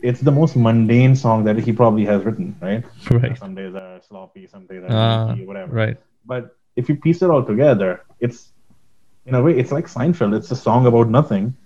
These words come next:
Speaker 1: But at
Speaker 2: Uh-huh.
Speaker 1: the same time, when it all comes together, it shows you, you know, you can make art out of the most mundane things, you know? And at the end of the day, there's a hope, there's hope behind it too.
Speaker 2: Uh-huh.
Speaker 1: Uh, you know, someday you look for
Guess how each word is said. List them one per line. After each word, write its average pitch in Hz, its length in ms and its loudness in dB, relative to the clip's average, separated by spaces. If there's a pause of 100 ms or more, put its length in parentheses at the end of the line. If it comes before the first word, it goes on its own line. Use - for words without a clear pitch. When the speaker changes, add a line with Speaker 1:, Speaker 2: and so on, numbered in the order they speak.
(120)
Speaker 1:
But 120 80 -4
at 117 60 4
Speaker 2:
Uh-huh. 117 140 4
Speaker 1:
the 117 60 -2
same 135 260 -12
time, 110 580 -10 (1000)
when 127 260 2
it 123 80 -6
all 135 140 2
comes 135 260 0
together, 123 300 4
it 113 80 -2
shows 123 240 2
you, 123 100 4
you 120 140 0
know, 117 100 0
you 117 120 2
can 117 180 -2
make 127 320 -2
art 113 200 4
out 107 160 4
of 107 80 2
the 107 60 2
most 104 220 2
mundane 98 400 0
things, 92 360 -4
you 92 60 -6
know? 95 180 -4
And 107 160 0
at 110 160 0
the 117 140 2
end 120 120 4
of 107 60 6
the 104 100 4
day, 104 160 4
there's 101 280 0
a 98 40 0
hope, - 240 -6
there's 104 200 0
hope 101 260 2
behind 92 300 -2
it - 120 -12
too. 101 180 -2 (380)
Speaker 2:
Uh-huh. 117 320 4 (140)
Speaker 1:
Uh, 92 360 -12 (680)
you 110 140 -2
know, 104 160 4
someday 110 440 2
you 107 100 4
look 104 220 2
for 104 300 2